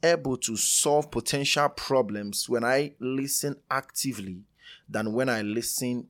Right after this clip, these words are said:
passively. You know, I spoke to a teenage girl, and the wisdom that poured out from this fourteen-year-old amazed me, simply because she listened to me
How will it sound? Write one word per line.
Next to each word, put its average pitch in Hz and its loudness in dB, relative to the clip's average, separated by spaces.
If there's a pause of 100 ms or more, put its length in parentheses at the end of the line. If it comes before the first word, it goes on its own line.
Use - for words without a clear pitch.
passively. 110 -4
You 135 -2
know, 135 4
I 123 4
spoke - 0
to 117 -4 (160)
a 104 0
teenage 139 0
girl, 117 2 (100)
and 120 -2
the 120 8
wisdom 156 2
that 123 2
poured 156 6
out 143 4
from 117 -2
this 147 0
fourteen-year-old 127 2 (140)
amazed 113 -2
me, 98 -8 (240)
simply 160 6
because 135 4
she - 4
listened 151 2
to - 2
me 131 -2